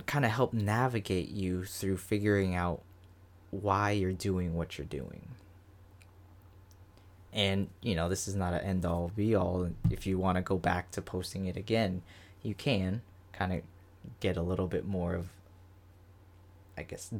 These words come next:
data for yourself. Like, "Hey, okay, I posted it again.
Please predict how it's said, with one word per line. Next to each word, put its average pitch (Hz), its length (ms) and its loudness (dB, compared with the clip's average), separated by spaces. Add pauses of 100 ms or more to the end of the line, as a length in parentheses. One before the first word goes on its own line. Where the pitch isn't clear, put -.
data 98 340 2
for - 140 -4
yourself. 90 520 -2
Like, 90 180 -2
"Hey, 92 180 2
okay, 90 260 -2
I 85 60 0
posted 101 440 -2
it 90 120 0
again. 90 480 0